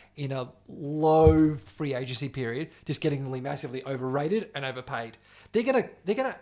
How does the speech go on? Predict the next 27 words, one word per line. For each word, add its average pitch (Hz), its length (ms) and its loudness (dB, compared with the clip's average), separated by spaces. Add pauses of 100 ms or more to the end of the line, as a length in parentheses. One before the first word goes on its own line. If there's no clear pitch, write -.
(140)
as - 60 -12
soon 262 200 0
as 220 80 0
they 190 100 2
can, 170 180 2
I 143 40 2
think 151 120 2
it's - 200 -8
late 135 320 -2
Feb, 123 360 -4 (560)
get 185 140 -2
him 208 120 -2
on, 185 80 0
like, 147 280 -4
minimum 151 320 0 (100)
thirty 165 320 -6
million 143 360 0
a 127 40 -4
year. 127 260 -6 (180)
Not 208 120 4
one 202 140 8
three, 147 320 0
thirty 214 640 0
million 175 320 4
dollars 147 240 2
a 139 60 0
year. 131 240 -4